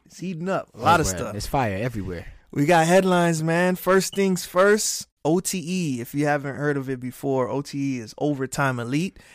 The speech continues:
Speaker 1: and that is for, you know, we, we giving young hoopers another chance to make some money. So high schoolers can go into this league called Overtime Elite, where they make some money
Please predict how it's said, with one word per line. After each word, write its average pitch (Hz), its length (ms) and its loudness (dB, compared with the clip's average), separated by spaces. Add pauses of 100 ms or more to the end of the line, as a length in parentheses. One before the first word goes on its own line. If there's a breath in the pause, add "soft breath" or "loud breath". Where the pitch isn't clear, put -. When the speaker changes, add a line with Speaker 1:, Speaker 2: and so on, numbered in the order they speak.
(160 soft breath)
Speaker 1:
and 123 140 -4
that 131 160 0
is 123 100 -2
for, 123 720 0
you 339 80 -2
know, 202 240 0
we, 165 260 -2
we 180 140 -4
giving 165 600 2 (260)
young 151 240 2
hoopers 147 520 0
another 131 480 -8
chance - 380 -8
to - 100 -10
make 131 220 -2
some 110 180 -8
money. 156 300 0 (220 loud breath)
So 113 140 -2
high 147 180 4
schoolers 135 500 0
can 123 160 -8
go 123 160 -2
into 120 380 -4
this 120 200 -6
league 139 280 2
called 113 240 -2
Overtime 117 520 -6
Elite, 147 300 -2
where 110 120 -8
they 113 120 -8
make 123 200 -8
some 123 140 -6
money 131 380 -4